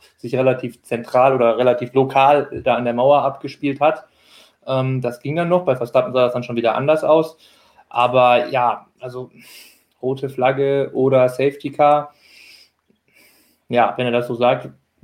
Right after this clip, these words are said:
wird so gewesen sein. Aber ich fand's auch, also letztlich, der eine stand halt links, der andere rechts, so groß unterschiedlich war die Situation nicht. Also ganz wichtig erstmal ist das Safety Car ganz schnell bringen, in jedem, in beiden Fällen. Also das fand ich im zweiten Fall halt nicht gut.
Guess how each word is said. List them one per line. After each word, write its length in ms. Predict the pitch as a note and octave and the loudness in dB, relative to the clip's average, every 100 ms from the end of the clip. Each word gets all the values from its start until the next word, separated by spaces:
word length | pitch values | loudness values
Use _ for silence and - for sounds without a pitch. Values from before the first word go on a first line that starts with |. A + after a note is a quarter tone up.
| - - | -20 -10
wird 180 | B2+ C3 | -8 -6
so 80 | |
gewesen 340 | B2 C#3 E3 C3+ | -2 0 0 2
sein. 300 | A#2+ D#3 D#3+ | 0 0 -2
Aber 540 | B2+ B2+ B2 B2 B2 | -2 2 4 2 0
ich 120 | C3+ - | -6 -4
fand's 240 | D3 D3 | -4 2
auch, 140 | D3+ | 2
also 240 | C3+ C3 A#2+ - - A2 | 2 0 -6 -12 -20 -6
letztlich, 640 | D3 E3 - C#3+ A#2+ - | -4 -4 -6 -2 -2 -2
der 140 | B2+ | -4
eine 120 | C#3 C#3+ | -4 -2
stand 140 | C#3+ | -2
halt 100 | C3 | -2
links, 240 | C#3 E3 | -2 -2
der 100 | - | -2
andere 300 | C#3 C#3 B2+ | -2 -2 0
rechts, 280 | B2+ D#3 - | -2 -2 -4
so 180 | D3+ D#3 | -2 -2
groß 300 | - D3 D#3+ | 0 0 0
unterschiedlich 540 | E3 C#3+ C#3 C3+ A#2+ | -4 -4 -6 -8 -2
war 200 | B2 C#3+ | 0 2
die 80 | D#3 | 0
Situation 680 | D3+ D#3 D3+ C#3+ - C#3+ C#3 | -2 -2 0 -2 -2 -2 0
nicht. 360 | D3+ E3 - _ _ _ _ _ _ - - _ _ | -2 -4 -12 _ _ _ _ _ _ -20 -20 _ _
Also 380 | C3+ C#3 C3+ - _ _ | 2 2 0 -8 _ _
ganz 320 | C#3+ F3 F3 | 0 0 2
wichtig 380 | F3 F3 F3 D#3 | 0 0 -2 0
erstmal 400 | D3 D3 D3+ C#3 | 2 2 2 0
ist 180 | C#3 C3+ | 0 -4
das 120 | B2+ | -2
Safety 300 | C#3 C#3 B2+ | 0 0 -2
Car 140 | B2 A#2 | -4 -4
ganz 180 | A#2 - | -6 -4
schnell 220 | B2+ F3 | -2 0
bringen, 300 | F3 F#3 F#3 | 0 0 -2
in 100 | C3+ | -2
jedem, 220 | C#3 C3+ | -4 -4
in 120 | C#3 C3 | -4 0
beiden 260 | C#3+ D3+ | 0 0
Fällen. 360 | - D#3 D#3 D3+ | -2 0 0 -2
Also 140 | A#2+ | -2
das 180 | C3+ C3+ | -2 0
fand 200 | C#3 C3 | -2 -2
ich 80 | B2 | -4
im 100 | A#2 | -6
zweiten 340 | C3 C3+ C3+ | -2 -2 0
Fall 120 | C3+ A#2+ | -2 0
halt 120 | B2 | -2
nicht 160 | F3 | -4
gut. 240 | F3 F#3+ | -2 -2